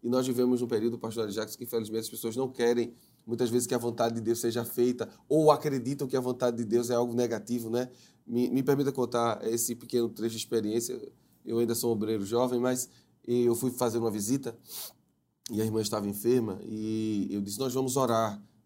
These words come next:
para que Deus faça a sua vontade na vida da serva do Senhor." Aí um, um dos personagens, né,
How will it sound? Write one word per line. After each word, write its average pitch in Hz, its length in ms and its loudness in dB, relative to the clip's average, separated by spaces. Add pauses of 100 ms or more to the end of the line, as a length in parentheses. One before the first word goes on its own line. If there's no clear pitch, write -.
para 110 100 -8
que 120 80 -4
Deus 117 140 2
faça 113 200 -2
a 110 40 -4
sua 135 140 0
vontade 113 440 0
na 107 120 -4
vida 104 380 -4 (400)
da 101 320 0
serva 104 340 -2
do 101 120 -4
Senhor." 98 480 -6
Aí 117 240 -2
um, 107 720 -4
um 104 40 -10
dos 104 180 -8
personagens, 110 600 -6
né, 117 240 -8